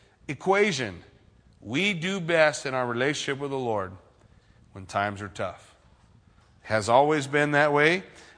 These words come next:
Will continue to be that way. Well, listen. He says, "Now it came to pass on the twentieth day of the second month of the second year, when the cloud was taken up over the tabernacle of the testimony, and the children of Israel set out from the wilderness of Sinai on their journey,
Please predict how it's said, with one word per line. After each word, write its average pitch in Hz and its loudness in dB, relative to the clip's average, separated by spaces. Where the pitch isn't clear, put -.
Will 147 2
continue 185 -2
to 151 0
be 131 0
that 127 4
way. 123 2
Well, 147 4
listen. 196 2
He 185 0
says, 180 4
"Now 175 8
it 185 0
came 247 4
to 311 -2
pass 233 6
on 190 -2
the 160 -4
twentieth 220 0
day 214 4
of 202 2
the 180 -6
second 208 2
month 190 0
of 175 -6
the 147 -2
second 196 2
year, 151 2
when 165 4
the 160 6
cloud 214 6
was 262 -4
taken 247 2
up 254 2
over 233 4
the 247 -2
tabernacle 247 4
of 247 -2
the 214 4
testimony, 240 2
and 170 2
the 190 4
children 247 4
of 247 0
Israel 254 4
set 240 2
out 247 6
from 240 -6
the 240 0
wilderness 240 2
of 220 0
Sinai 240 4
on 208 4
their 233 4
journey, 208 2